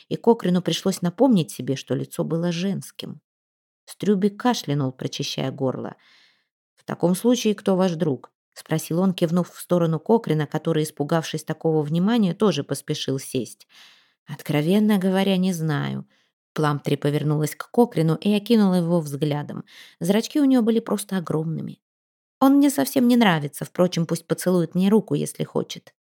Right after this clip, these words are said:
Кокрин мотнул головой и облизал капельки пота, выступившие на верхней губе. Стрюби снова тяжело вздохнул и, к величайшему изумлению Кокрина, ухватился обеими руками за собственную голову позади ушей,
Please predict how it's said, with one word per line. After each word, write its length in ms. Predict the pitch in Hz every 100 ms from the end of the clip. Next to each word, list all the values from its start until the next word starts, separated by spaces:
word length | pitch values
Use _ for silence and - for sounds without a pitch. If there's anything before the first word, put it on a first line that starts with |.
| _ _ _ _ _ _ _
Кокрин 360 | - 160 165 170
мотнул 360 | 160 180 170
головой 480 | 156 160 160 208 233
и 20 |
облизал 460 | 170 147 160 156 156
капельки 440 | 151 151 147 -
пота, 380 | 156 214 214 156
выступившие 640 | 156 - - - - -
на 140 | 156 156
верхней 380 | 151 - 156 156
губе. 360 | 160 151 151 - - - -
Стрюби 400 | - - 262 214
снова 380 | 202 208 190 151
тяжело 340 | - 143 147
вздохнул 560 | 143 135 160 156 226 269
и, 140 | 254
к 100 | 180
величайшему 680 | 185 190 196 294 277 214 196
изумлению 480 | 180 180 220 202 165
Кокрина, 580 | - 269 269 165 156 151 - - - -
ухватился 640 | 196 214 233 254 226 -
обеими 360 | 190 175 202 180
руками 440 | 175 180 190 160
за 140 | 147 165
собственную 640 | - 180 - 156 165 165
голову 400 | 165 254 180 143
позади 400 | - 143 147 143
ушей, 500 | 160 170 - 143 131